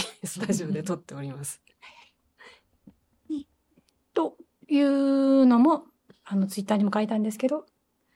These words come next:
Speaker 2: これから四人でもちゃんとある程度の形で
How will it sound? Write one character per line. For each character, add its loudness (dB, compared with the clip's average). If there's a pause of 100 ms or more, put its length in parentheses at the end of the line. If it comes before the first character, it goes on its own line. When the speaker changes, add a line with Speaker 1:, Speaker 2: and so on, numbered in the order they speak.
(260)
Speaker 2:
こ -8
れ 0
か 0
ら 0
四 0
人 2
で 0
も 0 (280)
ち -8
ゃ 0
ん -2
と -14
あ -4
る -6
程 0
度 -2
の -4
形 -10
で -4